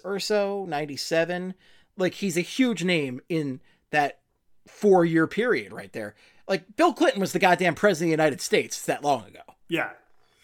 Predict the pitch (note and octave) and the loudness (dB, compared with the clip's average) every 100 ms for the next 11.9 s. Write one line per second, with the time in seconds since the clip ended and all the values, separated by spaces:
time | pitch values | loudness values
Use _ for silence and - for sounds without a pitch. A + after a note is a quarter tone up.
0 | _ _ - D#4 C#4+ B3+ A3+ A#3+ C4 B3 | _ _ 0 0 2 0 2 2 2 2
1 | A3 F3+ E3+ D3 A#2+ - A2 F#3+ F#3 E3+ | 0 0 0 0 -4 -6 -4 0 2 0
2 | - _ - F3+ G#3+ G#3 D3+ E3+ D#3+ D3+ | -6 _ -2 4 4 4 0 2 4 2
3 | D#3 D3 D3 D3 D3+ C#3 B2+ A#2+ A#2 A#2+ | 2 0 -2 -2 -6 -6 -4 -4 -4 -10
4 | A2+ A2+ - _ _ _ _ _ D3 C#3 | -12 -14 -20 _ _ _ _ _ -4 -2
5 | B2+ A#2+ A#2+ B2+ - E3+ F#3+ F#3+ - F3 | -2 -4 -8 -10 -8 -4 -4 -2 -2 -2
6 | E3 C#3+ C3 C3 - F#3+ D#3+ - C#3+ D3+ | -2 -2 -2 -6 0 0 0 -2 -4 -4
7 | - B2+ B2 - A#2 G#2+ A#2+ - _ _ | -4 -10 -10 -12 -16 -18 -20 -20 _ _
8 | _ _ _ _ _ - _ _ D#3+ D3 | _ _ _ _ _ -20 _ _ -4 -2
9 | C#3 B2+ - _ _ _ _ _ F#3 G3+ | -4 -8 -16 _ _ _ _ _ 0 2
10 | F#3 F3+ F3+ E3+ E3 E3+ D#3 D3+ E3 D3 | 4 4 4 4 4 2 0 0 -2 0
11 | D3 D3+ C#3 B2+ - - D3 D3+ D3 | 0 0 -4 -6 -14 -4 0 0 -2